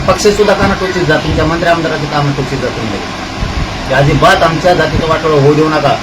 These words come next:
त्या छगन भुजबळचं ऐकून. ते प्रत्येक पक्षातल्या, भाजपपासून सगळ्या पक्षातल्या मराठ्यांच्या आमदारांनी आणि मंत्र्यांनी सांगितलं पाहिजे. आणि मी खंबीर आहे, मी तीस तारखेला आता घोषणाच करतो.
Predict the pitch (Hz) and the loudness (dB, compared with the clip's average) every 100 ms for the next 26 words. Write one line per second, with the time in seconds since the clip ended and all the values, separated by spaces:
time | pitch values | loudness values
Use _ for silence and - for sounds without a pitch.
0 | - - 135 139 143 143 143 139 139 135 | -6 0 0 2 4 6 6 6 4 2
1 | 123 110 - - - - 151 139 175 - | 0 -2 -8 -10 -8 0 0 2 0 4
2 | 233 214 - 185 - 196 208 180 - - | 4 4 2 -2 0 0 4 2 2 -4
3 | - - - 123 156 180 - 185 175 202 | -10 -10 -8 -2 0 2 2 2 2 0
4 | - - 220 226 196 - 165 160 160 165 | 0 2 4 2 0 0 -2 0 -2 0
5 | 156 151 151 147 147 143 147 139 135 127 | 0 -2 -2 -2 0 0 0 0 -2 -2
6 | 131 - 117 113 101 95 92 - - - | -6 -6 -6 -6 -6 -8 -10 -8 -6 -6
7 | - - 143 175 208 202 220 247 147 - | -6 -6 -2 2 2 2 4 4 4 2
8 | - 180 190 196 185 196 202 170 175 247 | 0 -4 0 0 2 2 2 0 0 -2
9 | - 185 | 2 0